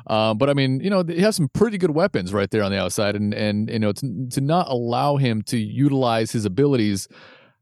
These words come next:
I mean, he has, he has the best long ball in the league. I mean, I would attempt long balls more often for the Seahawks. They don't do it enough, especially with a target like D K Metcalf now.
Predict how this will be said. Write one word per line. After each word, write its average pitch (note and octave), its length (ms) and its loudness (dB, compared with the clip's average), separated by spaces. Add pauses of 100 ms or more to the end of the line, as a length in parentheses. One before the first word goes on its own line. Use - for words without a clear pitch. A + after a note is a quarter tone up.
(400)
I C#3 60 -2
mean, C#3+ 120 0
he D#3 60 4
has, G3 260 2
he F3 140 2
has F#3 320 2
the B2+ 160 0
best C#3+ 420 0
long C3 340 0
ball A2 460 2 (160)
in B2+ 300 0
the A2 80 0
league. A2 480 0
I A#2 40 0
mean, A#2+ 140 0
I B2 140 0
would G3+ 120 0
attempt D#3+ 400 -2
long C#3 280 0
balls C3 240 2
more B2+ 200 2
often B2+ 400 0
for B2 160 -2
the A2 60 -4
Seahawks. A#2+ 440 0
They D3 80 2
don't E3 160 0
do D3+ 120 4
it D3+ 100 -2
enough, A2 640 0 (160)
especially G#3 500 2
with A#2+ 180 -2
a G2+ 80 -8
target G2+ 400 -4
like F2 160 -6
D G2 120 -6
K F#2+ 160 -4
Metcalf F2 480 -8
now. - 220 -10